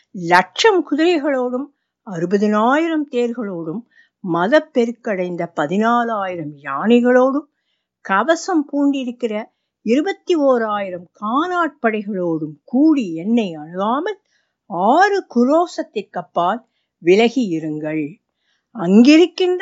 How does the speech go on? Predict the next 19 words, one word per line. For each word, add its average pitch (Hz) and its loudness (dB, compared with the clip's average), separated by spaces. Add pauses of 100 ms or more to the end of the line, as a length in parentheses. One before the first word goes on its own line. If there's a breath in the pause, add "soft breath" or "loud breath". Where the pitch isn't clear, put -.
(120)
உன்னை 285 2
எதிர்த்து 226 -6 (480)
இந்திரனோடு 190 -2
கூடின 262 -10
தேவர்களும் 226 -2
போர் 180 -16
செய்து 285 -6 (420)
சகிப்பதற்கு 214 -2
சக்தி - -2
உள்ளவர்கள் 160 -4 (140)
அல்லர். 151 -10 (600 soft breath)
அவ்வாறு 285 8
இருக்க 285 2 (540)
இந்த 202 0
எல்லா 180 0 (160)
பாண்டவர்களும் 262 -2
யாது 254 -2
செய்ய 262 -4
போகிறார்கள்? 190 -6